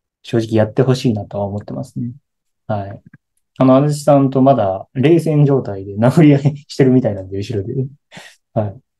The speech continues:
まあ、足立さんと、まあ、さ、これあれですよ。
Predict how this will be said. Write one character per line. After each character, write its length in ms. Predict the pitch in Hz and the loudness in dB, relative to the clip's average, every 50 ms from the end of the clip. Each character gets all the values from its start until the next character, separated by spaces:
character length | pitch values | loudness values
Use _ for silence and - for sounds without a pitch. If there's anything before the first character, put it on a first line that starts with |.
| _ _ _ _ _ _ _ _ _ _ | _ _ _ _ _ _ _ _ _ _
ま 100 | - 147 | 4 4
あ、 20 | 143 | 4
足 60 | 143 | 4
立 100 | 143 143 | 2 0
さ 100 | - 139 | 0 0
ん 80 | 131 127 | 0 2
と、 80 | 123 120 | 0 0
ま 220 | 117 113 104 101 | -2 -2 -4 -6
あ、 40 | 101 | -12
さ、 300 | - - - - - _ _ _ - | -12 -6 -6 -6 -6 _ _ _ 0
こ 100 | 160 165 | 2 4
れ 140 | 170 160 | 6 6
あ 100 | 156 147 | 6 6
れ 60 | 147 147 | 4 4
で 80 | 143 | 0
す 40 | 147 | -4
よ。 240 | 107 107 - - | -8 -12 -12 -16